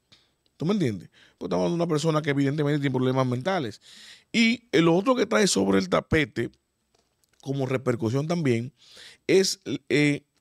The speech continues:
el sistema de salud dominicano. Aquí no existe un, un espacio de psiquiatría, ni siquiera para brindar, eh, ese servicio a la ciudadanía en general.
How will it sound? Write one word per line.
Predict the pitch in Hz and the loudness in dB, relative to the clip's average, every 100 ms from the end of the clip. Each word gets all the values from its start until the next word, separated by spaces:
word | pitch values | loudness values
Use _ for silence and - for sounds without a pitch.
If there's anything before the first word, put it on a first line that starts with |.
| - | -2
el | 185 | -2
sistema | 170 147 - - 190 190 165 | 0 -4 -2 2 2 2 0
de | 156 | 0
salud | 147 139 151 147 | 2 0 0 0
dominicano. | 143 139 131 170 214 110 - _ _ _ | -2 -4 -4 -6 -8 -12 -18 _ _ _
Aquí | 117 - 285 | -12 -6 -4
no | 277 | -4
existe | 135 - 113 104 - 359 _ _ _ _ _ _ _ | -2 -2 -4 -6 -12 -18 _ _ _ _ _ _ _
un, | 139 147 151 139 117 - | -2 -2 -2 -4 -6 -6
un | 139 | -2
espacio | 143 - 131 127 - 185 - - - _ | -2 0 -2 -2 -8 -10 -12 -20 -20 _
de | 135 | -2
psiquiatría, | 131 156 147 143 127 - 165 180 123 113 - | 0 0 -2 -2 -4 -2 0 2 2 0 -6
ni | 131 | -8
siquiera | 135 131 135 170 | -8 -2 0 2
para | 170 | 0
brindar, | 151 131 113 131 123 - _ _ - - - - | -2 -2 0 0 -2 -8 _ _ -20 -20 -20 -18
eh, | - 131 - | -2 0 2
ese | 131 160 | 0 2
servicio | 160 135 131 131 120 - | 2 2 2 0 -2 -6
a | - 135 | -2 -2
la | 135 | -2
ciudadanía | 131 120 131 | -2 -4 -4
en | 143 | -4
general. | 143 110 104 104 | -4 -4 -6 -10